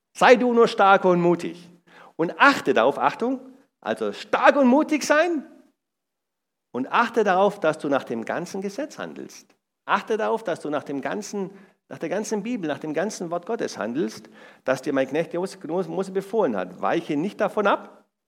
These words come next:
weder zur Rechten noch zur Linken, damit du weise handelst, überall, wohin du gehst." Also auch hier die Verheißung, dass wir nach dem Wort Gottes leben, handeln, oder dann werden wir weise handeln, egal wo wir hingehen.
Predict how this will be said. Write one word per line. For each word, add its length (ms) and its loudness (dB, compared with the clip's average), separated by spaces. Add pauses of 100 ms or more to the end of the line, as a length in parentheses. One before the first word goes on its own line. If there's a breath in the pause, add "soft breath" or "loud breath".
weder 200 0
zur 140 -6
Rechten 240 0
noch 120 -2
zur 140 2
Linken, 340 0 (440 loud breath)
damit 240 2
du 160 2
weise 600 4
handelst, 680 -2
überall, 500 0
wohin 260 -2
du 100 -2
gehst." 420 -12 (840 soft breath)
Also 220 2
auch 140 2
hier 180 -2
die 120 -2
Verheißung, 920 -2
dass 320 -2
wir 120 0
nach 160 4
dem 300 -2 (180)
Wort 340 2
Gottes 540 -2 (340)
leben, 560 2
handeln, 640 2 (360 loud breath)
oder 320 8
dann 300 4
werden 300 4
wir 200 4
weise 380 2
handeln, 500 -6
egal 260 0
wo 120 -2
wir 80 -2
hingehen. 400 -8